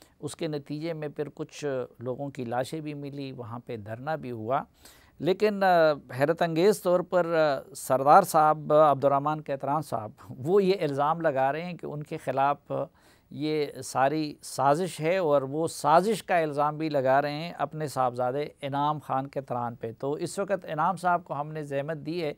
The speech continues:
और, अ, उनसे वो, उनका मौक़िफ़ जानते हैं। इनाम केतरान साहब, असल सूरत हाल क्या है? ये क्या चक्कर है कि आपके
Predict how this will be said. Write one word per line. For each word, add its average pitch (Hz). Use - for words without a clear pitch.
और, 147
अ, 147
उनसे 185
वो, 160
उनका 170
मौक़िफ़ 147
जानते 151
हैं। 196
इनाम 214
केतरान 214
साहब, 254
असल 294
सूरत 339
हाल 240
क्या 254
है? 165
ये 156
क्या 226
चक्कर 185
है 185
कि 196
आपके 196